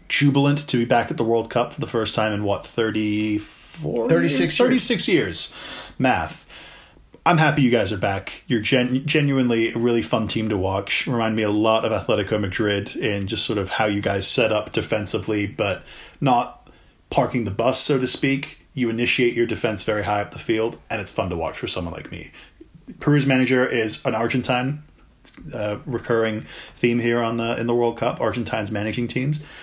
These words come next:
Speaker 1: Uh, Ricardo Gareca, notable players. I, I can let you take it from here, Javier. Jump in whenever. You are the Peruvian.
Speaker 2: Yeah,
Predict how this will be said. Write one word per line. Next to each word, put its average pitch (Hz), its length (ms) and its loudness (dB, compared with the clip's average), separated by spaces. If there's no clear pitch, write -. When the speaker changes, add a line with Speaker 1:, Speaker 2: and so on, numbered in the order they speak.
Speaker 1:
Uh, 113 140 4
Ricardo 120 380 2
Gareca, 117 540 0
notable 139 340 2
players. 135 500 2
I, 117 100 0
I 113 100 -6
can 143 140 2
let 135 160 2
you 135 80 2
take 131 240 2
it - 80 -6
from 120 120 0
here, 143 160 6
Javier. 110 440 2
Jump 139 240 4
in 135 160 4
whenever. 127 320 4
You 120 160 4
are 131 140 6
the 123 60 -4
Peruvian. 127 540 2
Speaker 2:
Yeah, 175 380 4